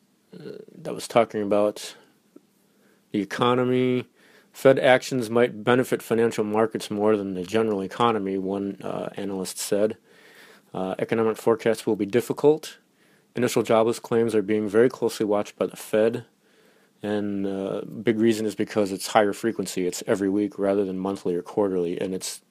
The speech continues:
not, there's, uh, there's very little delay in the data. So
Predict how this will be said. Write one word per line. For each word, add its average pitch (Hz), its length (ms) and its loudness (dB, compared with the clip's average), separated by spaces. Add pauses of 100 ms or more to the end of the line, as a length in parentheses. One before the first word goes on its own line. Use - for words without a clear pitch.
(100)
not, 101 360 -4 (240)
there's, 104 520 -4
uh, - 300 -10 (680)
there's 104 140 -2
very 101 240 4
little 104 240 0
delay 95 440 0
in 95 100 -6
the 90 80 -8
data. 90 440 0
So 90 460 -2